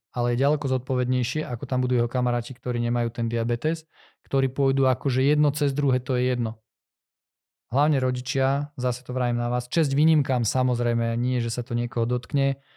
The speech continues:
o, nech sa vaše deti socializujú, pretože čím skôr s tým začnú, tým lepšie.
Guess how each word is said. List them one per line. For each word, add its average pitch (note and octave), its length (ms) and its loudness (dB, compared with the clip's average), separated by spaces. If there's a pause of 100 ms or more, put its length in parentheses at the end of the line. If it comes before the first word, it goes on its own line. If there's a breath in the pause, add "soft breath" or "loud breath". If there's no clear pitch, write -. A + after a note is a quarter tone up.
(600 soft breath)
o, A#2+ 400 -2 (260)
nech C3 160 -2
sa C3 140 -2
vaše B2 240 -2
deti A2+ 180 -8
socializujú, A2+ 960 -4
pretože A#2 480 -6
čím C3+ 240 -4
skôr C3 240 -6
s - 80 -12
tým B2 80 -4
začnú, A#2+ 400 -2
tým A#2 160 -2
lepšie. A#2 400 -8